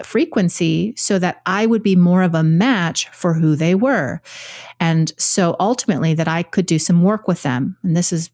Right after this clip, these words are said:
right around the time that channeling really expanded for me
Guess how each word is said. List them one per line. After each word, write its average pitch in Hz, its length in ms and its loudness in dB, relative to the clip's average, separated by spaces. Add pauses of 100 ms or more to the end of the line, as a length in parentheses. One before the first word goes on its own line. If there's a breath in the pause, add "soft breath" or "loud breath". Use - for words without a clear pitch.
(160)
right 214 320 2
around 208 180 0
the 196 80 2
time 196 400 2
that 175 220 -2
channeling 180 580 2
really 190 480 2 (180 loud breath)
expanded 170 680 -2
for 165 160 -2
me 156 380 0